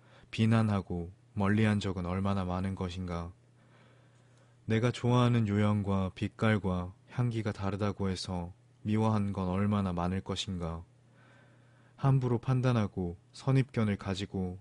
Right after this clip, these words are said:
대했던 날들은 얼마나 많을 것인가. 자기 스스로는 생명의 환한 꽃다발이 되어 우리 앞에 서 있는 꽃나무 한 그루도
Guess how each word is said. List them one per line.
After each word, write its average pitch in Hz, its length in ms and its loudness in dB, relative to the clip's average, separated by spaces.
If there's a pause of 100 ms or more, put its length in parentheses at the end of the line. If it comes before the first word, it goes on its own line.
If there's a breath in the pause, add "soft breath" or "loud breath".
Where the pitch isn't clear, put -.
(100)
대했던 104 560 -2
날들은 92 720 -2
얼마나 98 380 0
많을 90 260 -2
것인가. 87 600 -6 (1300 soft breath)
자기 117 300 0
스스로는 110 840 0
생명의 135 520 4
환한 127 440 2
꽃다발이 113 540 0
되어 92 480 -2 (220)
우리 110 240 2
앞에 104 380 -4
서 123 200 0
있는 113 280 0
꽃나무 120 540 -2
한 117 140 0
그루도 95 440 -4